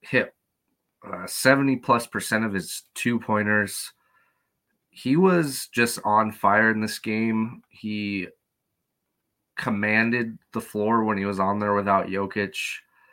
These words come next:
And it was just, you know, Jamal's a, a gamer, and that showed. And I think it also showed us, I don't know if Celtics have any,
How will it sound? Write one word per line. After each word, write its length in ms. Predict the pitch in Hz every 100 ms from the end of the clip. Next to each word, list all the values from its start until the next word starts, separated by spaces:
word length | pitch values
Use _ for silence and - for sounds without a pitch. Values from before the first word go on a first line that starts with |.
| _ _ - -
And 580 | 98 101 98 92 87 - _ _ _ _ -
it 100 | 107
was 260 | 104 95
just, 440 | - 104 95 - - _ _ _ -
you 100 | 117
know, 320 | 101 101 - _ _
Jamal's 480 | - 120 120 151 135
a, 180 | 127 113
a 80 | 117
gamer, 560 | 101 110 127 131 76 - - - _ _ - -
and 160 | 98
that 200 | 113 107
showed. 480 | - 107 104 113 110
And 240 | 95 90 - - - - _ _ _ _
I 120 | 107
think 200 | 113 151
it 80 | 151
also 300 | 143 143 143
showed 340 | 131 135 135
us, 280 | 135 131 - -
I 60 |
don't 160 | 156 156
know 160 | 139
if 240 | 139 - - _ _ _
Celtics 480 | - 120 127 135 -
have 180 | 123 117
any, 220 | 117 123